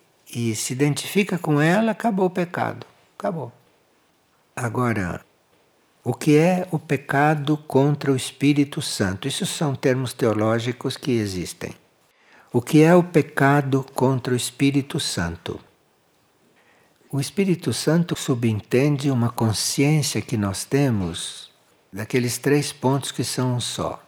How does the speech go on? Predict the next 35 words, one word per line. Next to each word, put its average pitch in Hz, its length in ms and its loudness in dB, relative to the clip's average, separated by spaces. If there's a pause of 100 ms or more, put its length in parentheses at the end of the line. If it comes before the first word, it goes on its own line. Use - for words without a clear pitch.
(140)
Pai, 131 300 0
Filho 131 460 -4
e - 20 -2
Espírito 117 400 -6
Santo. - 540 -12
Isto - 160 -10
é 120 40 -2
uma 117 140 0
coisa 123 340 -4
só. - 320 -6 (640)
E 131 140 4
é 165 40 6
através 156 440 2
do 110 80 0
Espírito 139 480 0
Santo 165 480 0
que - 80 -8
você 139 220 -2
chega 147 380 2
a 143 40 0
entender 143 640 4
isso 151 260 2
com - 100 -8
a 127 40 -4
sua 147 180 2
inteligência. 104 880 -2 (400)
Então, 190 380 2
o 131 80 0
Espírito 147 480 2
Santo 190 600 0 (340)
é 160 300 -2 (280)
a - 80 -10
consciência 139 560 2
dessa 135 400 0
unidade. 90 880 2